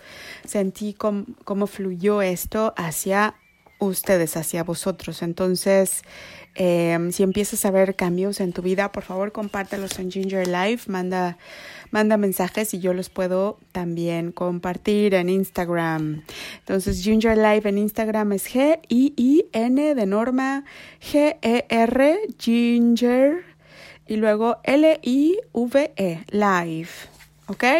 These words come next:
Muchas gracias. Que tengas un día muy bendecido. Y para los que no han nacido de nuevo, vamos a decir la oración. Amado Dios y Padre,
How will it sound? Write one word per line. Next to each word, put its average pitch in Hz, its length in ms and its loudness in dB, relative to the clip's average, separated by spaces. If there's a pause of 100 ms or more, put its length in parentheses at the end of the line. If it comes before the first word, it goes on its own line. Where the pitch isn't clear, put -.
(320)
Muchas 294 300 -4
gracias. 233 380 -2
Que - 120 -12
tengas 247 340 -4
un 226 140 -2
día 208 120 -2
muy 202 140 -4
bendecido. 202 640 -2
Y 262 120 -2
para 254 200 -6
los 240 160 -6
que 220 140 -6
no 214 80 -2
han 202 80 -2
nacido 196 280 -2
de 185 120 -4
nuevo, 240 360 0 (520)
vamos 202 280 -4
a 196 40 -6
decir 226 400 -2
la 202 120 0
oración. 190 440 -4 (340)
Amado 226 340 0
Dios 247 280 -4
y 196 40 -12
Padre, 226 540 -2